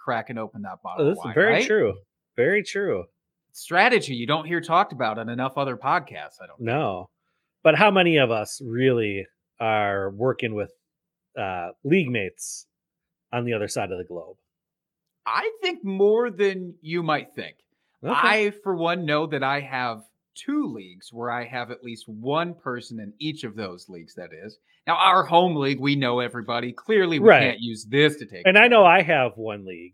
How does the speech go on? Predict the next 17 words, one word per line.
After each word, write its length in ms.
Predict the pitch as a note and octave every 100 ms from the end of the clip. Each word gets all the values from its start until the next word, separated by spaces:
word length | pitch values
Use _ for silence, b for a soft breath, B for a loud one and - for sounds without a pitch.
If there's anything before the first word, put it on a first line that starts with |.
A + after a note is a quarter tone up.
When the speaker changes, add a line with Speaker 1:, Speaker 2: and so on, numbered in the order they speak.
| A#2+ A#2
Speaker 2:
that, 300 | G2+ F2 - _ _ _ _ _ _ _
you 160 | B2 G2+
know, 60 |
Speaker 1:
See? 180 | F#2+ C#3
Speaker 2:
but, 260 | G3+ E3 - C#3
but 160 | G3 D#3+
I'm 100 | D3
just 140 | C#3+
saying, 200 | E3 A#2+ -
as, 240 | C#3+ C3
like, 180 | C#3+ A#2 _ C3
a 240 | A#2+ A2+ G#2+
more 280 | B2 A2+ - _
casual 640 | D#3+ B2+ - A#2 G2 F#2 -
fantasy 360 | G#2+ F#2+ - F#2
football 400 | G2 - F2 E2+ -
player. 400 | F2+ E2+ E2+